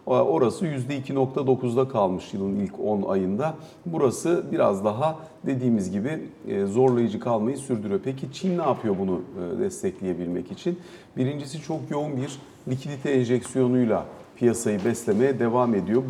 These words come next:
Bugün itibariyle hani faize dokunmuyor, yüzde iki buçukta sabit bırakıyor ana fonlama faizini. Fakat beraberinde yaklaşık altı yüz milyar yuan, seksen üç milyar dolar gibi bir rakamı piyasaya salıyor. Ayrıca yılın sonuna yaklaşırken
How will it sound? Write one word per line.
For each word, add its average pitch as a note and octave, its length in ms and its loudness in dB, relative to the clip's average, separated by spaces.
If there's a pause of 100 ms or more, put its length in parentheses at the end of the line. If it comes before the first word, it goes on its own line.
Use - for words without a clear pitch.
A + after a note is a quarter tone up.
Bugün B2+ 160 0
itibariyle B2+ 720 2 (280)
hani G#2 140 0
faize A#2+ 480 2
dokunmuyor, A#2+ 440 0
yüzde G#2 220 0
iki A#2 180 -4
buçukta A2+ 280 -4
sabit A2+ 420 -2
bırakıyor G#2 400 0
ana G2+ 160 0
fonlama G2 440 0
faizini. F#2 540 -2 (100)
Fakat C3 380 -2
beraberinde B2 680 2 (320)
yaklaşık A#2 520 0
altı A2+ 340 2
yüz B2+ 140 -6
milyar A#2+ 360 0
yuan, A2+ 260 0
seksen A#2+ 540 -2 (140)
üç - 140 -12
milyar G#2 420 0
dolar F#2 280 0
gibi F2 300 -6
bir F#2+ 220 -6 (360)
rakamı G#2+ 420 2 (380)
piyasaya C3 420 4
salıyor. A2 420 2 (460)
Ayrıca C#3 400 4
yılın C3 260 0
sonuna C3+ 400 0
yaklaşırken A#2+ 720 -4